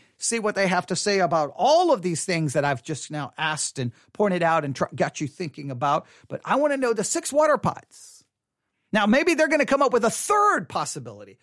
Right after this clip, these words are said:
I've offered six days of creation or the old covenant. You, you can tell me what you think, but let's just dive into this and see as we try to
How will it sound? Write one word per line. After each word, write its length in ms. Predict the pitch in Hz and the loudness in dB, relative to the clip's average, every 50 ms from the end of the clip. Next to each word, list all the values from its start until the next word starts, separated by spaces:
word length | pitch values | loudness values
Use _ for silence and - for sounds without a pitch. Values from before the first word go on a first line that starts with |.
| _ _ _ | _ _ _
I've 260 | - - 262 302 262 | -2 0 2 2 2
offered 580 | - 190 233 233 226 - 220 214 202 180 143 127 - _ _ _ _ | 2 2 2 2 0 2 2 4 4 4 2 0 -8 _ _ _ _
six 300 | - - - 311 - - | -2 0 0 0 -2 0
days 260 | - 247 247 220 220 | 0 0 2 2 0
of 80 | 208 - | -2 -2
creation 720 | - 208 202 202 208 196 190 - - 196 190 190 180 - _ _ _ _ _ - | -2 -2 0 2 2 2 0 -2 -4 -4 -4 -4 -6 -8 _ _ _ _ _ 0
or 120 | 220 214 | 2 4
the 160 | 208 208 202 | 4 4 4
old 240 | 202 196 165 123 - | 4 4 2 0 0
covenant. 540 | - 226 240 226 185 170 131 120 113 - - _ _ _ _ _ _ _ _ _ _ _ _ _ _ _ | 2 2 2 2 2 0 -2 -2 -6 -10 -14 _ _ _ _ _ _ _ _ _ _ _ _ _ _ _
You, 600 | - 214 156 156 131 131 147 170 202 220 226 226 214 | -12 -10 -8 -6 -4 -2 0 0 2 2 2 0 2
you 220 | 190 202 214 220 | 2 2 0 2
can 180 | 180 220 214 190 | 0 0 0 2
tell 240 | - 196 185 175 170 | 2 4 4 4 2
me 320 | 175 170 165 165 156 - _ _ _ _ | 2 0 0 0 -2 -4 _ _ _ _
what 180 | - 160 135 - | -4 -4 -4 -2
you 220 | 156 180 214 220 | -4 -4 -2 -4
think, 420 | 170 - - 127 113 107 117 127 - | -4 -4 -6 -6 -6 -6 -8 -10 -10
but 160 | 139 135 - | -12 -10 -2
let's 280 | 165 202 233 - - - | -2 -2 -2 -2 -6 -6
just 340 | - 226 214 - - 156 | -4 -4 -4 -4 -8 -4
dive 300 | - - 180 196 196 175 | -2 0 2 2 2 0
into 200 | 190 175 151 123 | -2 -2 -4 -4
this 320 | 113 117 113 127 135 - - - | -6 -8 -10 -10 -10 -12 -10 -8
and 120 | 147 135 | -6 -6
see 380 | 127 - - 185 147 117 113 131 - _ _ _ _ _ | -4 -2 -2 0 0 0 -4 -6 -10 _ _ _ _ _
as 160 | 135 131 - | -8 -6 -6
we 80 | 151 135 | -6 -6
try 180 | - - 170 | -2 -2 -2
to 120 | 156 135 | -2 -2